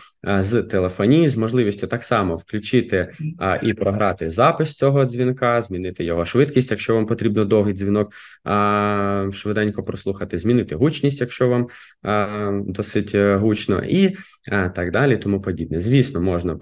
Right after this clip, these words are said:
прийти в базову сутність C R M, побачити номер телефону і так далі, і тому подібне.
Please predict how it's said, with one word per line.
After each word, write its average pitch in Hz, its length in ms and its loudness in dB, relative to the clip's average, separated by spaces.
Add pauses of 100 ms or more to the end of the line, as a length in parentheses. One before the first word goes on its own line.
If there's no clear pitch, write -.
прийти 95 320 2
в 80 80 -6
базову 82 420 0
сутність 156 580 -2
C 127 40 4
R 127 120 4
M, 123 180 2 (260)
побачити 82 460 -4
номер 135 300 4
телефону 110 540 -2
і 98 100 -6
так 80 240 -6
далі, 117 320 2 (400)
і 90 80 -6
тому 85 260 0
подібне. 87 420 -2